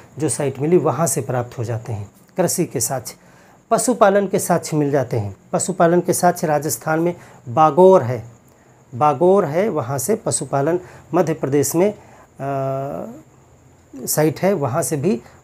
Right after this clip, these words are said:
पशुपालन के साक्ष्य मिलते हैं। और सबसे पहले मनुष्य ने कुत्ते को पालना शुरू किया था। क्यों? क्योंकि वो शिकार में मदद करता था।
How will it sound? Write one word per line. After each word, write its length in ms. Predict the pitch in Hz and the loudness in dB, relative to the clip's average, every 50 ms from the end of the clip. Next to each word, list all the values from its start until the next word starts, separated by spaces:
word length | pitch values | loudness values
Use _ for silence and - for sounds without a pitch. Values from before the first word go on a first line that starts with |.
| _ | _
पशुपालन 520 | - 156 - 160 135 156 143 135 139 131 127 | -6 -6 -6 -6 -4 -4 -2 -2 -2 -4 -4
के 120 | - 208 | -2 -2
साक्ष्य 400 | - - 147 143 120 - - 127 | -2 -2 -2 -2 -4 -2 -2 -2
मिलते 300 | 117 113 113 - - 170 | -2 -2 0 2 2 2
हैं। 240 | 120 110 104 - - - - - - - - - - - _ _ _ _ _ - | 2 2 -2 -6 -12 -20 -20 -20 -20 -20 -20 -20 -20 -20 _ _ _ _ _ -10
और 260 | 135 123 123 123 - - | -8 -8 -8 -8 -10 -8
सबसे 340 | - - 160 147 - - 180 | -4 -4 -4 -2 0 -2 -2
पहले 300 | 180 151 135 139 156 143 | -2 -2 -2 0 0 0
मनुष्य 380 | 147 147 156 147 - - 151 | 0 0 -2 -2 -2 -2 0
ने 120 | 147 202 247 - - - - - - - - _ _ _ _ | 0 0 0 -2 -6 -16 -20 -20 -20 -20 -20 _ _ _ _
कुत्ते 340 | - 226 226 - - 233 202 | -2 -2 -2 2 4 4 6
को 140 | 190 - 160 | 6 4 2
पालना 340 | - - 135 120 117 120 117 | 2 2 2 2 2 0 -2
शुरू 260 | 113 - - 113 110 | -4 -4 -4 -4 -4
किया 260 | 107 - 120 117 113 | -4 -6 -6 -6 -6
था। 200 | 113 - - 120 - - | -6 -8 -10 -14 -2 2
क्यों? 200 | 226 247 269 254 262 - - - - _ _ | 4 4 4 4 0 -6 -16 -20 -20 _ _
क्योंकि 220 | 170 156 - 180 | -10 -6 -4 -2
वो 120 | 180 240 - | 0 0 0
शिकार 500 | - - 170 - - 175 175 180 170 156 | 0 -2 -2 2 4 6 6 6 6 4
में 120 | 160 151 | 2 2
मदद 300 | 131 123 113 123 113 - | 2 0 -2 -4 -6 -6
करता 340 | - 120 113 - - - 127 | -8 -14 -16 -14 -14 -14 -14
था। 200 | - - - | -14 -16 -20